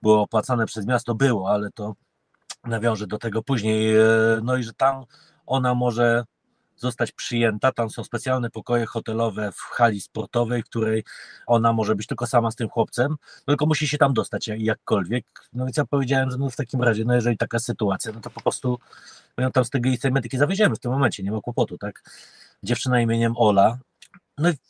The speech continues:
wsiedliśmy w samochód, porzuciwszy te wszystkie nasze obowiązki, zawieźliśmy ją do, do Krakowa. Tam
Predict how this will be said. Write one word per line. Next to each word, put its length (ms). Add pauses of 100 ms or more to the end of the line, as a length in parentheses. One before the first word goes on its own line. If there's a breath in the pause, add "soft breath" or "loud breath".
(120)
wsiedliśmy 400
w 40
samochód, 640
porzuciwszy 480
te 100
wszystkie 280
nasze 240
obowiązki, 440
zawieźliśmy 480
ją 100
do, 240 (640 loud breath)
do 100
Krakowa. 480
Tam 320